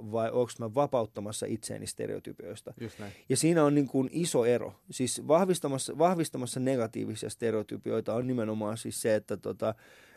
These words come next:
Speaker 1: ö, otetaan tiettyä asiasta, ollaan niin kuin, että hei, me ollaan tällaisia,
Speaker 2: Mm.
Speaker 1: ha, ha, ha, ha,
Speaker 2: Mm.
Speaker 1: joka lähtee käytännössä siitä, ja mä tiedän, että sen, ne juuret lähtee mulla itselläni siitä, että kun mulla on aikoinaan ollut,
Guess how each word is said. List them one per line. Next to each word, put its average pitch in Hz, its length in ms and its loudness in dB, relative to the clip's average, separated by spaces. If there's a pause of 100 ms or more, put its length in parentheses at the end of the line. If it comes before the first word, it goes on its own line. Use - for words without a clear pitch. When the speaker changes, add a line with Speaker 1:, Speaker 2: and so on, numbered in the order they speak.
(100)
Speaker 1:
ö, 104 340 2 (100)
otetaan 120 580 2
tiettyä 110 400 0
asiasta, 110 440 -4
ollaan 110 200 2
niin 110 120 -6
kuin, 110 80 -4
että 131 100 -8
hei, 107 220 -2
me 135 120 2
ollaan 107 280 4
tällaisia, 123 580 4
Speaker 2:
Mm. 113 200 -6
Speaker 1:
ha, 110 280 0
ha, 110 160 4
ha, 110 140 0
ha, 113 300 6
Speaker 2:
Mm. 107 180 -4 (340)
Speaker 1:
joka 131 400 6
lähtee 139 500 6
käytännössä 113 580 2
siitä, 117 380 2
ja 113 100 4
mä 117 100 0
tiedän, 131 320 10
että 107 120 -4
sen, 113 160 -4 (260)
ne 135 140 2
juuret 135 360 8
lähtee 110 420 2 (140)
mulla 123 280 2
itselläni 127 480 2
siitä, 110 320 -2
että - 140 -2
kun 110 100 -4
mulla 107 160 2
on 101 60 0
aikoinaan 113 600 2
ollut, 110 400 2